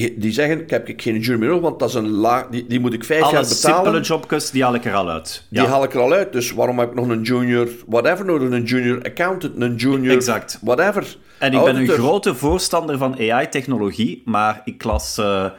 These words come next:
Speaker 2: onlangs ook, ik denk dat het bij OpenAI was, dat men het statement maakte, of, of het was ergens bij een van de grote bedrijven, dat ze eigenlijk al zeiden, "Ja, wat tekst betreft, zitten we eigenlijk al aan de limiet van kwaliteitsvolle tekst." Er staan nog
Speaker 1: Mhm.
Speaker 2: veel bronnen op het internet die we kunnen
Speaker 1: Absoluut.
Speaker 2: gebruiken, hè,
Speaker 1: Ja.
Speaker 2: kunnen erin zetten als je dat zou willen. Maar kwaliteitsvolle tekst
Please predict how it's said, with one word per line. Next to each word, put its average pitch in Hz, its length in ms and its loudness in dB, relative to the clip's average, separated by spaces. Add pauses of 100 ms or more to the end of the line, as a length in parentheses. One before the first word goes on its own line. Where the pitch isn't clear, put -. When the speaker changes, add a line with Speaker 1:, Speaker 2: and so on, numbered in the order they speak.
(220)
Speaker 2:
onlangs 143 380 0
ook, 123 80 -4
ik 127 120 -4
denk 123 120 -2
dat 120 100 0
het 104 100 -6
bij 107 100 -2
OpenAI 104 420 0
was, 160 120 -2
dat 156 100 -2
men 147 100 -2
het 139 100 -2
statement 147 400 -4
maakte, 139 340 -2
of, - 180 -4
of - 160 -12
het - 100 -12
was 110 180 -2
ergens 123 320 0
bij 113 160 -2
een 117 60 0
van 113 120 -2
de 107 80 -2
grote 110 240 -2
bedrijven, 101 400 -2
dat 120 120 -2
ze - 80 -4
eigenlijk 104 300 0
al 90 60 -4
zeiden, 135 320 0
"Ja, 127 140 0
wat 101 220 -4
tekst - 280 -4
betreft, 220 680 -4 (580)
zitten 135 340 -2
we 127 100 -2
eigenlijk 220 360 0
al 175 120 0
aan 151 160 0
de 127 120 2
limiet 120 720 0
van 120 400 0 (480)
kwaliteitsvolle 127 880 0
tekst." - 520 -6
Er 120 80 -4
staan 120 160 0
nog 110 100 -4
Speaker 1:
Mhm. 113 80 0
Speaker 2:
veel 135 120 2
bronnen 135 240 0
op 127 60 2
het 123 100 -6
internet 127 340 -2
die 117 80 0
we 101 100 -2
kunnen 104 220 0
Speaker 1:
Absoluut. 95 280 0
Speaker 2:
gebruiken, - 300 -2
hè, 120 240 0
Speaker 1:
Ja. 113 60 2
Speaker 2:
kunnen 156 220 0
erin 151 240 2
zetten 104 300 -2
als 98 120 -2
je 113 80 -4
dat 95 140 -2
zou 98 160 -2
willen. 113 180 0
Maar 127 140 0
kwaliteitsvolle 156 880 -2
tekst - 500 -4